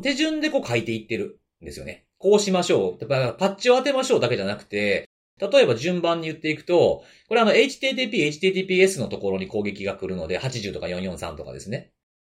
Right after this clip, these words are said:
来るので、その、エイチティーティーピー、エイチティーティーピーエスのトラフィックをまず無効化しましょうからスタートしてるんですね。で、えー、不正なファイル。まあ、これあの、ウェブシェル設置の攻撃だったので、不正なファイルとか、あとはバックドアアカウントになるような、まあ、ゆ-、まあ、いわゆるその新規で作られた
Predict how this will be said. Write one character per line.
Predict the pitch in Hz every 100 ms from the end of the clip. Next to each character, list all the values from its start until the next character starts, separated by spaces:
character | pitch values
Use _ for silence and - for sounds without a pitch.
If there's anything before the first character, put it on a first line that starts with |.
| _
来 | 127
る | 110
の | 101
で、 | 202 117 110
そ | 139
の、 | 131 131 _
エ | 151
イ |
チ | 160
テ | 196
ィ |
ー | 190
テ |
ィ |
ー | 185
ピ |
ー、 | 156
エ |
イ | 135
チ |
テ | 156
ィ |
ー |
テ | 151
ィ |
ー |
ピ | 170
ー |
エ |
ス | 165
の | 107
ト | 143
ラ | 170
フ |
ィ | 165 -
ッ |
ク | 233
を |
ま | 170 156
ず | 117
無 | 117
効 | - 123
化 | 120
し | 120
ま | 135 131
し |
ょ | 127
う |
か | 80
ら | 71
ス | -
タ |
ー | 78
ト | 69
し |
て | -
る | 65
ん |
で |
す | 71
ね。 | 139 - _ _ _ _ _ _ _ _ _
で、 | 285 - - _ _
え | 143
ー、 |
不 | 135 180
正 | 220 269
な | 233 139
フ |
ァ | 165 151
イ |
ル。 | 104 -
ま | 139
あ、 |
こ | 165
れ |
あ | 143
の、 |
ウ |
ェ | 117
ブ | 147
シ | 175
ェ |
ル | 233
設 | 240 -
置 | - 110
の | 110 104
攻 | - 117
撃 | 117 117
だ | 92
っ |
た | 98
の | 92
で、 | 127 143
不 | -
正 | - 247
な | 196
フ | 165
ァ | 165
イ |
ル | 143
と | 123
か、 | 165 175 143
あ | -
と | 170
は |
バ | 107 143
ッ |
ク | 175
ド | 180
ア | 185
ア |
カ | 190
ウ | 226
ン |
ト | 127
に | 104
な | 104
る |
よ | 107
う | 98
な、 | 87
ま | -
あ、 |
ゆ-、 | 123 165
ま | 135
あ、 | 135
い |
わ | 160
ゆ | 101
る |
そ | 85 107
の |
新 | 92 208
規 | 170
で | 101 90
作 | -
ら | 104
れ | 92
た | 85 73